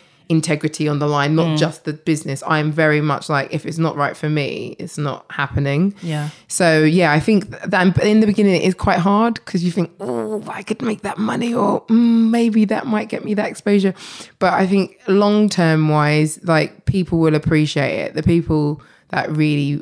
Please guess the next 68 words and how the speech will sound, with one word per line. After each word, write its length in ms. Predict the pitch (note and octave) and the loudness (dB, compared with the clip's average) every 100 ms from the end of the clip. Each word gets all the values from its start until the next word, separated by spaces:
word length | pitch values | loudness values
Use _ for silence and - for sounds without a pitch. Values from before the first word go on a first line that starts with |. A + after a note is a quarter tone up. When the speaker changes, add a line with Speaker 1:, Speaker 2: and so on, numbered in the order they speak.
| - | -8
Speaker 1:
you 180 | E3+ D#3 | -4 0
know, 220 | C#3+ C3+ | 0 -2
appreciate 520 | C3+ D#3+ D3 - C3 | 0 0 0 -2 -4
your 120 | C#3 | -4
brand 420 | C#3 D3 C3+ C3 C3+ | -2 -2 -2 -2 -4
will 140 | C3 | -6
be 220 | C#3 C3+ | -4 -4
like, 340 | C3 C3 B2 D#3 | -4 -6 -8 -8
"Okay, 280 | C3+ A2+ C3 | -10 -8 -8
yeah, 240 | B2 F2+ | -8 -6
I 60 | C#3 | -6
Speaker 2:
The 20 | G3+ | -4
Speaker 1:
can 40 | |
see 40 | G3 | 0
that 40 | G3+ | 2
they 0 | |
Speaker 2:
loyalists, 500 | G3 F3+ D#3+ C3 C3 | 2 2 0 -2 -4
Speaker 1:
own-" 40 | |
Speaker 2:
you've 100 | E3 | -2
been 120 | F3 D#3+ | 0 0
Speaker 1:
Yeah. 80 | |
Speaker 2:
there 140 | D#3 D3 | 0 -2
from 200 | - D3 | -4 -6
day 200 | D#3 D3+ | -4 -4
one. 240 | D3+ C#3+ | -4 -4
You 80 | D3 | -4
don't, 260 | D#3 D3+ - _ | -4 -6 -8 _
those 220 | F3 F3+ | -2 0
are 40 | F3 | -2
the 60 | |
people 280 | - E3+ D#3+ | -4 -4 -2
who 80 | D#3 | -2
are 40 | |
the 160 | D3 - | -4 -6
advocates 440 | D3+ - - - | -8 -8 -16 -16
of 60 | - | -10
your 120 | D3 | -10
brand 260 | C#3+ C#3+ C#3 | -8 -8 -8
and 80 | C#3 | -10
will 80 | |
tell 240 | D3 D#3+ C#3 | -10 -10 -8
people 220 | D3+ C#3+ | -10 -10
about 320 | C#3+ C#3 - | -8 -10 -10
it. 140 | D3+ E3+ _ _ - | -16 -18 _ _ -12
You 100 | D3+ | -6
don't 180 | C#3+ D3 | -6 -4
wanna 140 | C#3 | -6
alienate 520 | D3 D3+ C#3 C#3+ C3 _ _ | -4 -4 -6 -10 -14 _ _
them. 100 | D3+ E3+ | -8 -4
Speaker 1:
Exactly. 500 | D#3+ - - - D3 _ _ _ - | -2 -4 -10 -12 -12 _ _ _ -10
Speaker 2:
Um, 180 | D3+ E3 | -6 -2
I 60 | |
wanna 140 | F#3+ A#3+ | 0 0
ask 200 | A#3+ A#3 | -2 -4
you 60 | |
a 40 | G#3+ | -8
few 220 | - F#3+ | -4 -2
more 200 | F3+ E3+ | 0 -2
general 320 | E3 D#3+ D#3 | -2 -4 -4
questions 600 | - D3 - - D3+ G3 G4+ | -6 -10 -8 -8 -6 -4 -4
Speaker 1:
Go 60 | |
for 100 | - | -2
it. 160 | - - | -4 -8
Speaker 2:
to 140 | D#3 | -10
sort 160 | - - | -10 -12
of 40 | _ - | _ -16
finish 260 | D#3+ D3 C#3 | -10 -10 -8
off. 260 | C#3+ - | -10 -12